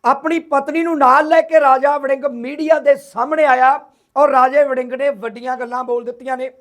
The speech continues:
ਰਾਜੇ ਵੜਿੰਗ ਨੇ ਆਪਣੀ ਹਾਰ ਵੀ ਕਬੂਲ ਲਈ ਹੈ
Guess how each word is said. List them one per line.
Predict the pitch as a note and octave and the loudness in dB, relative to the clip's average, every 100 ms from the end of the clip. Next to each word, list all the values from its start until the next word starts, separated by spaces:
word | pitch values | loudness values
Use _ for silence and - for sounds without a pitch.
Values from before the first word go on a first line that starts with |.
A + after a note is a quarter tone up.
| _ _ _ - A#3 | _ _ _ -4 -2
ਰਾਜੇ | A#3+ B3+ C4+ F4 | 2 2 2 2
ਵੜਿੰਗ | E4 D#4 D4+ | 2 0 0
ਨੇ | D4 C#4+ D#4 _ _ _ _ - | 0 0 -2 _ _ _ _ 0
ਆਪਣੀ | C#4 - D#4+ F4 | 0 0 -6 -2
ਹਾਰ | A#3 A#3+ A3 G3 G3+ | 2 4 4 4 2
ਵੀ | D#4+ | -4
ਕਬੂਲ | D#4+ D#4+ D#4+ D4 | -4 -8 -8 -6
ਲਈ | D#4+ D#4+ | 0 2
ਹੈ | E4 F4 - | 2 0 -6